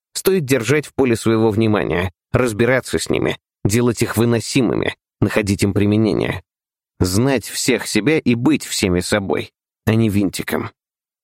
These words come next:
Чувство одиночества — другая причина, по которой трансобщность является таким желанным для многих. Кажется, что в этом трансе люди находятся вместе, что они близки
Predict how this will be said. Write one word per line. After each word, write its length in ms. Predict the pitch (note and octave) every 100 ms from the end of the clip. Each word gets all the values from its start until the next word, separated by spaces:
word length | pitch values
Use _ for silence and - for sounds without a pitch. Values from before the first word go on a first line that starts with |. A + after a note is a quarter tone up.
| _
Чувство 340 | C#3 C3+ C3
одиночества — 600 | A#2 B2+ E3 C#3+ B2+ B2
другая 320 | C#3 D#3 E3 G#2+
причина, 460 | G#2 - D3+ C#3
по 80 | F#2+
которой 320 | G2+ G2 G#2
трансобщность 720 | G2 G2 F#2+ C3 A#2+ A2+ - -
является 500 | G2 G#2 G#2+ - G2+
таким 260 | G2+ G#2
желанным 520 | - A#2+ A#2 F2 E2+ E2
для 140 | F#2
многих. 480 | F#2 B1 - - - _ _ _ _ _
Кажется, 420 | F3 F3 D3+ C3
что 160 | - A#2+
в 20 |
этом 220 | A2+ G2+
трансе 400 | A2 E3 F3 D3
люди 220 | C#3+ C3+
находятся 520 | A#2+ G#2+ A#2 G#2+ F#2
вместе, 520 | D#2 G#2 G#2 - - - _
что 160 | - A#2+
они 160 | A2+ A2+
близки 640 | F#2 F#2 - - C#3+